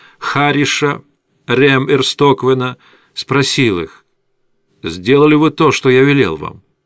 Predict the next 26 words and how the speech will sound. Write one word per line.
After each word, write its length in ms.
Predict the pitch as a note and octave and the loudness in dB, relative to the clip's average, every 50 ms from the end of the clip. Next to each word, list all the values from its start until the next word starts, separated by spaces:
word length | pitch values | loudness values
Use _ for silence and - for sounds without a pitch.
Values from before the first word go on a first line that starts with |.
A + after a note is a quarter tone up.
| _ _ _ _ _ _ _ _ - | _ _ _ _ _ _ _ _ -16
«Да», — 520 | - D#2 D#2+ E2 E2 E2+ F#2+ G#2 - - - _ _ _ _ _ _ - | -12 -8 -6 -4 -2 0 0 -2 -2 -6 -10 _ _ _ _ _ _ -10
ответили 480 | A#2 A2+ - B2+ C3 A#2 - B2+ B2 B2 | -8 -2 0 2 2 2 2 0 0 0
они. 400 | B2+ B2 A#2+ B2 B2 A#2 B2 _ _ _ _ _ _ _ _ _ _ _ _ _ _ - | -2 -2 -4 -6 -6 -8 -12 _ _ _ _ _ _ _ _ _ _ _ _ _ _ -2
И 120 | C#3 C3 | -2 -2
Терем 400 | - - C3 C3+ C3 C3 C3 A#2+ | 0 0 0 2 4 4 2 2
сказал: 600 | G#2 - - C3 A#2+ G#2+ A#2+ A#2+ A#2 A2 G2+ - _ _ _ _ _ _ _ _ _ _ _ _ _ _ _ - | -2 -2 -2 0 0 0 2 0 0 0 -2 -4 _ _ _ _ _ _ _ _ _ _ _ _ _ _ _ -4
«Вы 220 | G2 G#2+ B2+ C3 | 0 2 4 4
лжете, 680 | C3 A2 G2+ - D#3+ C#3+ G#2+ - - - - - - _ _ _ _ _ _ _ _ _ _ _ | 4 2 0 0 0 0 0 -2 -6 -12 -18 -18 -20 _ _ _ _ _ _ _ _ _ _ _
ибо 220 | - G#2+ G#2 C3+ C#3 | -6 -2 0 0 2
никогда 480 | C3+ C#3+ - D#3+ D3+ C#3+ C#3 E3 D#3 | 2 0 0 -2 -2 0 0 0 2
не 100 | C#3+ C#3+ | 2 2
вернулись 480 | C#3 D3 D3 C#3+ D#3+ D#3+ C#3 C3 A#2 A#2+ | 2 2 2 2 2 2 2 0 0 0
бы 160 | A#2 B2 B2+ | 0 0 0
из 100 | B2 A2 | 2 2
Эстре 380 | C3 B2+ - - D3+ D3+ D3 B2+ | 0 -2 -2 0 0 2 2 2
живыми, 640 | G#2 B2 C#3+ C#3 D#3+ D#3+ A#2+ F#2 D#2+ D#2 D#2 - _ _ - | 2 0 0 2 2 2 0 -2 -6 -12 -18 -20 _ _ -8
если 260 | G#2+ G2+ - C3+ B2 | -6 -6 -4 -4 -2
бы 120 | A2 A2+ | -2 0
выполнили 480 | G#2+ C#3 C#3 C#3 A#2+ A#2 A#2+ A#2 A2+ A2 | 0 0 0 0 -2 -2 -2 -2 -2 -2
мой 220 | A2+ A#2 A#2 A2 | -2 -2 -2 -2
приказ. 600 | - A#2 A#2+ A#2 - A#2+ G2 D#2+ - - - _ _ _ _ _ _ _ _ _ _ _ _ _ _ _ _ _ _ _ _ _ _ _ _ - - | -2 -4 -4 -4 -4 -6 -6 -6 -10 -14 -18 _ _ _ _ _ _ _ _ _ _ _ _ _ _ _ _ _ _ _ _ _ _ _ _ -8 -8
Итак, 320 | G2+ - D3 D3 C#3 - | -4 -2 -2 -2 -2 -2
вы 180 | A#2+ A#2 C#3+ D3+ | 0 2 2 4
его 260 | C#3 C3+ B2+ C3+ C#3+ | 4 4 4 2 2
не 160 | C3+ B2+ C3 | 2 2 2
выполнили, 800 | C3 B2+ D3 F#3 - - A2+ G2+ F2+ E2 D#2+ D#2 - - - _ | 2 2 2 0 0 -2 -4 -6 -6 -8 -12 -16 -18 -20 -20 _